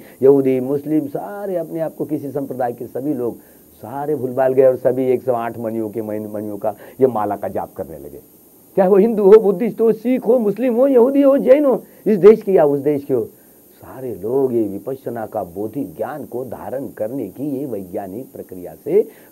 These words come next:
दूर रहे। भिक्षु भी भूल गए, सारे अन्य लोग भी भूल गए,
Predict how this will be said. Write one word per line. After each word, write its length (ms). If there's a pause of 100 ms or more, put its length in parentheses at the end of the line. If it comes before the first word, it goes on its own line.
(120)
दूर 180
रहे। 480 (320)
भिक्षु 280
भी 120
भूल 160
गए, 160 (400)
सारे 320
अन्य 280
लोग 260
भी 100
भूल 160
गए, 160